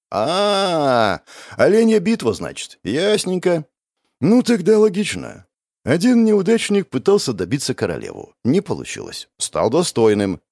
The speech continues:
И вот приходит лысый хер с трущоб, и мало того, что получает всё внимание, так и сенсационно заполучает королеву в свою команду.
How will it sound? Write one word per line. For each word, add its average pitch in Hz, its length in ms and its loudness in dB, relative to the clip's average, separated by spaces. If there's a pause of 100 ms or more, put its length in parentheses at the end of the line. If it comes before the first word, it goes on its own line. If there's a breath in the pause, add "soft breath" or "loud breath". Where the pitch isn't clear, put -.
(100)
И 95 60 -2
вот 208 260 -2
приходит 165 500 -2
лысый 117 400 -2
хер 185 240 -4
с - 80 -8
трущоб, 165 500 0 (220 soft breath)
и 101 80 -2
мало 175 240 2
того, 135 200 0
что - 140 -6
получает 113 480 -2
всё 127 240 0
внимание, 87 540 -8 (100)
так 208 300 0
и 190 120 2
сенсационно 147 840 0
заполучает 127 640 0
королеву 143 460 2
в 180 80 -4
свою 104 260 -2
команду. 92 540 -6